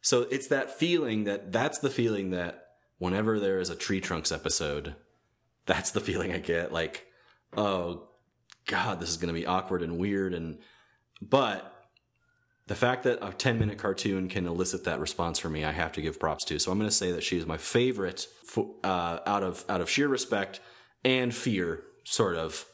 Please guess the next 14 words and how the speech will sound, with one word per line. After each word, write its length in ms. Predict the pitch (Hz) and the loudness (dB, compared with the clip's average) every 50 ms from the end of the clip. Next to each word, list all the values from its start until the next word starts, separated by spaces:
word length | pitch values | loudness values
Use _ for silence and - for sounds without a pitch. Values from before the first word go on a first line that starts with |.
| _ _ _ _ _ - | _ _ _ _ _ -2
Uh, 260 | 85 85 87 87 87 - | 0 2 2 2 0 0
I 80 | 92 | 0
don't 280 | 87 87 101 95 95 - | 0 2 2 0 0 0
want 180 | 95 92 92 - | -2 -2 -2 -2
her 360 | - 92 85 82 80 - - - - _ _ _ - | -2 -2 0 0 -2 -4 -6 -14 -20 _ _ _ -4
to 640 | - 92 87 82 82 82 80 80 80 78 76 78 - - _ _ | 0 0 0 0 0 -2 -2 -2 -2 -2 -4 -6 -10 -20 _ _
show 220 | - - - 101 | -2 2 2 2
up 100 | 87 80 | 2 2
too 120 | - - 101 | -2 -2 -2
many 100 | 90 85 | -2 -2
times 260 | 82 - 82 82 78 | 0 0 0 0 0
in 60 | 78 78 | -2 -4
my 100 | 78 78 | -2 -2
life, 360 | 76 73 71 76 76 - | -2 -2 -2 -2 -4 -8